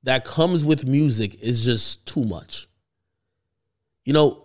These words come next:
we love music about killing. Nobody wants to be, nobody wants t-, to celebrate actual death. But we love music that is basically saying you'll kill somebody.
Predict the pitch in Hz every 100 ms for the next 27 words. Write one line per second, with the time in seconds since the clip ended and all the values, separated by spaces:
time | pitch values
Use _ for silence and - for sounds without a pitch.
0 | _ 135 170 165 190 170 165 156 127 135
1 | 120 - 127 101 87 - 113 123 123 113
2 | 110 101 95 98 95 110 104 113 131 135
3 | 120 113 107 - 113 110 - - 120 -
4 | 120 101 95 95 - 113 - - - -
5 | - _ _ _ _ _ _ - 180 196
6 | 180 160 185 143 123 127 113 - 120 110
7 | 117 135 - 107 120 107 98 92 131 107
8 | 95 - -